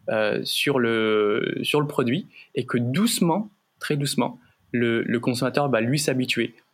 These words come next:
Et, et je pense qu'il vaut mieux le faire de cette façon que plutôt avec, euh, des labels, des notations qui sont toutes différentes, mais qui perdent au final en fait le consommateur parce qu'il sait pas vraiment,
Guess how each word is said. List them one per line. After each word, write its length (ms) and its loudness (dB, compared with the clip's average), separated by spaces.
Et, 160 2
et 40 2
je 100 -2
pense 200 0
qu'il 220 2
vaut 80 2
mieux 160 2
le 60 -2
faire 120 -2
de 40 -8
cette 140 -2
façon 300 -2
que 80 0
plutôt 300 -2
avec, 340 -2
euh, 220 -2
des 160 -2
labels, 540 0
des 160 -2
notations 420 0
qui 100 -4
sont 120 -2
toutes 200 -4
différentes, 600 -2
mais 180 0
qui 180 -6
perdent 220 0
au 40 0
final 320 0
en 80 -2
fait 140 -4
le 100 -2
consommateur 440 -4
parce 120 -6
qu'il 120 -10
sait 160 -8
pas 140 2
vraiment, 520 2